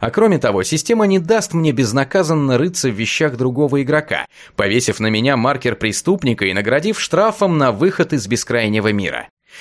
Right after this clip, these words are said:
Причем, если даже я пренебрегу предупреждениями и все равно проведу манипуляции с вещами танцовщицы, произойдет самое досадное. Принадлежность вещей будет изменена,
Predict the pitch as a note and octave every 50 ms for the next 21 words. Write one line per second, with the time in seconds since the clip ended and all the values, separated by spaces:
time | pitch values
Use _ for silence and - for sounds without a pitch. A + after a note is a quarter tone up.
0 | - - - A2 G#2+ - - C3+ C3 A#2 G#2+ G#2+ A#2 A2+ - B2 A#2+ A2 A#2+ A#2+
1 | G#2+ A#2 A#2+ A#2 A#2+ A#2+ A#2 - C3 C3 C3 C#3 C#3 B2+ D3 F3 E3+ E3+ G#3+ F#3
2 | C3+ A2 - F#2 F#2 F#2 E2+ - G2 G#2 G2+ G2 A2+ E3 G#3 A3 G#3 F3+ C#3+ A#2+
3 | G#2+ G2+ F#2+ F#2+ F2+ - - E3 E3+ F3 F3 F3+ G3+ A3 - - - A#2 A2 F#2+
4 | G#2 G2+ A#2+ A#2 A2+ A2+ A#2+ A2+ B2+ C#3 D3+ D#3+ D3 A#2 - - G#2 F#2 - -
5 | G2 G#2 G2+ - - C3+ B2 G#2+ G2+ G2 A2 A#2 B2 - - A#3 A3+ - - G3+
6 | - - F3+ D#3+ - - - - - - - - A#2+ A#2 A2 G2 B2+ C3+ C#3 C#3+
7 | A3 A#3 A#3 - - - F#3 G3+ G#3+ G3+ F#3+ F3+ E3+ D#3 D#3+ D3 - - A#2 F#2
8 | E2+ E2+ E2 D2+ C#2+ - - _ _ _ _ - G#2 G2+ G2 G#2 G2+ F2+ G#2 B2+
9 | D3+ C3+ A#2 C3 A#2 - G#2+ A2 G#2 - - F3 F3+ F3 B2+ G#2 C3+ E3+ D#3+ F3
10 | E3+ E3 D3 A#2+ C3+ D3+ D#3 D#3+ E3 E3+ F3+ E3+ A#2 -